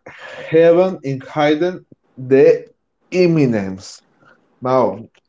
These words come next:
cierra con broche de oro las canciones para pasar al único álbum del que vamos a hablar.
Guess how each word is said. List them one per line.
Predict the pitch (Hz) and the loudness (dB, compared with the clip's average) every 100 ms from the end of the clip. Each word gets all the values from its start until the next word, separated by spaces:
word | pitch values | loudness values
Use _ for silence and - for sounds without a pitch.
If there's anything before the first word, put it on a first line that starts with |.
| _ _ _ _ _ _ | _ _ _ _ _ _
cierra | - 139 139 139 143 | -4 0 2 2 -2
con | 143 | -2
broche | 131 123 123 135 | -2 -2 -2 -2
de | 120 | 0
oro | 117 123 135 143 123 | 0 2 0 -2 -4
las | 123 120 | -6 -6
canciones | 110 110 113 107 101 101 _ _ - | -10 -6 -4 -4 -8 -16 _ _ -4
para | 117 117 | -2 0
pasar | 113 110 117 120 | -2 -2 0 0
al | 123 123 | 2 2
único | 123 123 123 | 0 -2 0
álbum | 120 120 123 | 2 0 0
del | 120 120 | -4 -2
que | 107 | -2
vamos | 101 110 110 | -4 -6 -10
a | |
hablar. | 98 95 90 | -8 -8 -10